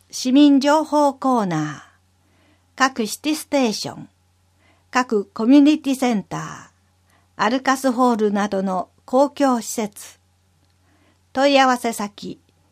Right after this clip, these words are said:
社会教育課。電話、八一三の零零七六。パソコン教室。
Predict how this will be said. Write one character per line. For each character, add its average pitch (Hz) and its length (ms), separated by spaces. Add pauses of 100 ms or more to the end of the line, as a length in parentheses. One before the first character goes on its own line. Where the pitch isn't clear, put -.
社 214 200
会 277 300
教 233 280
育 - 300
課。 - 240 (600)
電 226 300
話、 196 240 (420)
八 311 420
一 269 220
三 202 440
の 185 300 (120)
零 285 380
零 277 340
七 208 380
六。 - 420 (2750)
パ 214 140
ソ 311 220
コ 285 260
ン 262 140
教 240 280
室。 - 460